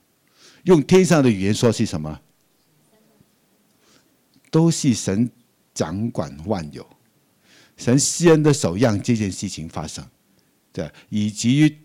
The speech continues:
最后我们就得着神的计划，得着这一块地。所以我，我，我也说，哎，我就为他们祷告说，祝福你们，祝福你们，因着这个东西，可能有机会跟房东谈一些东西，然后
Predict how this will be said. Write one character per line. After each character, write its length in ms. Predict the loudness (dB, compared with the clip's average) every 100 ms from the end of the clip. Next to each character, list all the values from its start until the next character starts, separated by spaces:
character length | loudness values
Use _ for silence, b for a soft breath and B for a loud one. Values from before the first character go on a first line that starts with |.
| _
最 240 | 0 0 2
后 160 | 0
我 240 | -4 -4 -10
们 160 | -6
就 140 | -4 -6
得 260 | -6 -8
着 180 | -6 -6
神 280 | -6 -8 -10
的 120 | -12 -12
计 300 | -8 -4 -4
划， 240 | -2 -4 B B _ _
得 160 | -8 -6
着 180 | -4 -6
这 180 | -4 -4
一 80 |
块 300 | -4 -8 -10 -10 _ _ _ _ _ _ -4
地。 200 | -4 -4 _ b b b b
所 140 | 0
以 140 | 0 -2 -8
我， 180 | -12 -10
我， 200 | -8 -8
我 160 | -4 -2
也 120 | 0
说， 180 | 0 -2
哎， 200 | 0 -2
我 120 | 0 -2
就 160 | 0
为 140 | 2 2
他 160 | 2
们 140 | -2 -2
祷 140 | -4
告 180 | -6 -6
说， 160 | -6 -6
祝 140 | -2 -2
福 160 | 0
你 160 | -4 -4
们， 200 | -8 -16 _ B B -2
祝 120 | 2
福 140 | 4
你 100 | 2
们， 180 | 0 -4 B B
因 220 | 2 4
着 120 | 4 2
这 200 | 2 0
个 100 | 0
东 240 | 2 0
西， 300 | 0 2 0 B B
可 140 | -8 -4
能 180 | -2 -2
有 160 | -2
机 240 | -4 0 2
会 100 | 2
跟 220 | 0 -2
房 240 | -4 -6
东 180 | -4 -4 -4
谈 320 | -10 -6 -8
一 140 | -8 -10
些 240 | -8 -8
东 220 | -6 -8
西， 320 | -8 -8 -10 -12 b b b b b
然 120 | -6
后 140 | -6